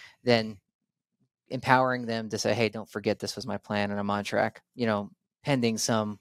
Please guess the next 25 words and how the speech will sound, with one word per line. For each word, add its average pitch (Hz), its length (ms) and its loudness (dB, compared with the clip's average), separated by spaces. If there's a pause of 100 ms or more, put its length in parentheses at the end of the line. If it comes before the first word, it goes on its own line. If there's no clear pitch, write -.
world-changing 110 560 2
event. 107 320 -4
Now 110 180 0
we 107 100 0
have 104 120 0
a, 104 180 -4
a 117 60 -8
sit - 260 -4
down 110 280 -4
to 107 120 -6
reevaluate 101 640 -2
the 110 80 -12
year's 78 200 -8
goals. - 300 -4 (520)
But, 135 260 10 (100)
um, 113 440 2 (220)
moving 151 300 4
targets 135 520 4
for - 220 -6
us 139 240 6
have 110 140 -6
been 104 180 -4
huge 107 500 -6
because 110 280 -6
we, 110 340 2